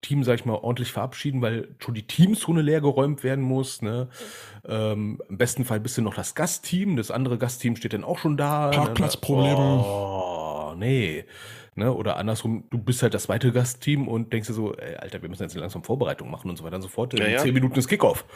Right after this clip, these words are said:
Speaker 1: Ne?
Speaker 3: Ja.
Speaker 1: Also, pff, ne?
Speaker 2: Mhm.
Speaker 1: Ja.
Speaker 2: Gut, meine
Speaker 1: Die
Speaker 2: Lieben.
Speaker 1: haben Probleme, du.
Speaker 2: Ja, aber die müssen halt auch mal besprochen werden.
Speaker 3: Apropos Probleme.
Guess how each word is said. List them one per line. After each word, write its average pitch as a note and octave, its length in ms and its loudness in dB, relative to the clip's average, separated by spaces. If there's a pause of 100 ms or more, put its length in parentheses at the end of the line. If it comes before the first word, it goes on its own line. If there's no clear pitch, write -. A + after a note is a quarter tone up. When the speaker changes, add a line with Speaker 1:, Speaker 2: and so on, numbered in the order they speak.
(320)
Speaker 1:
Ne? A2+ 180 4
Speaker 3:
Ja. C#3 120 6
Speaker 1:
Also, G#2 340 2
pff, E3 680 -6
ne? C3+ 80 4
Speaker 2:
Mhm. C3+ 300 6 (840)
Speaker 1:
Ja. - 80 -4 (1400)
Speaker 2:
Gut, B3 160 4
meine F#3 140 4
Speaker 1:
Die B2+ 80 6
Speaker 2:
Lieben. B2+ 160 6
Speaker 1:
haben A#2+ 140 2
Probleme, - 400 -14
du. - 140 -14 (1300)
Speaker 2:
Ja, E3 160 0 (200)
aber C#3 160 2
die C3+ 80 6
müssen C#3 260 4
halt D3+ 120 4
auch D#3 60 4
mal E3 100 4
besprochen F3+ 400 2
werden. D3 200 0 (200)
Speaker 3:
Apropos D3+ 420 2
Probleme. C3 440 2